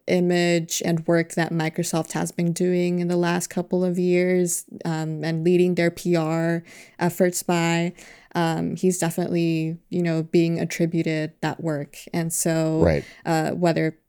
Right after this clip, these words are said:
Speaker 1: fairly or not, uh, is another matter that is subjective and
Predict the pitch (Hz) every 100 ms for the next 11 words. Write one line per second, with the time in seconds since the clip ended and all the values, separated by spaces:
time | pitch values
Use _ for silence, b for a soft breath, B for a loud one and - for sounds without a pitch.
0 | - - 160 156 156 151 156 160 156 143
1 | 143 - - 139 131 - 170 160 160 160
2 | 151 156 151 143 156 151 - _ - 180
3 | 165 165 - 170 175 - 190 185 190 -
4 | - 180 175 175 170